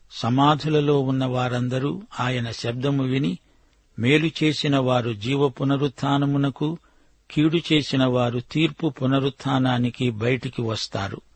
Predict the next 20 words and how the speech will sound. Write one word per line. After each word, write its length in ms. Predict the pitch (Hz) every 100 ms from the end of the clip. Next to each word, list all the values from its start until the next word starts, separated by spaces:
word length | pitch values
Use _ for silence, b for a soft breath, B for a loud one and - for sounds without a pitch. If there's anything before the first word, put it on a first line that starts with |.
| _ _ _ _ _ -
సోదరీ 500 | - 123 127 131 131
సోదరులారా, 840 | - 123 117 113 113 113 117 131 - _ _ _ _ -
ఇది 280 | 120 120 113
దేవుని 420 | 120 139 143 135
వాక్యం, 640 | 117 120 - - 117 143 - _ _ _ _ -
ఆయన 380 | 117 131 131 127
నోట 400 | 120 127 147 156
వెలువడిన 640 | 139 120 135 135 127 123 113
మాట. 320 | 107 110 113 95 - _ _ _ _ _ _ 120
మన 140 | 123
విశ్వాసానికి 1000 | 113 120 - 151 151 - 147 143 135 120
ఆధారం 720 | 117 117 127 127 139 117 107 104
మనుషుల 480 | 107 123 143 156 147
మాట 320 | 120 120 120
కాదు, 460 | 123 120 117 113 - _ _ 104
దేవుని 400 | 117 131 135 127
మాట. 320 | 110 113 110 98 - _ _ _ _ - _ _ 101
దేవుని 360 | 120 147 156
వాక్యం 580 | 147 127 139 - 156 156
ఏమంటుందో 880 | 135 131 143 143 139 143 139 151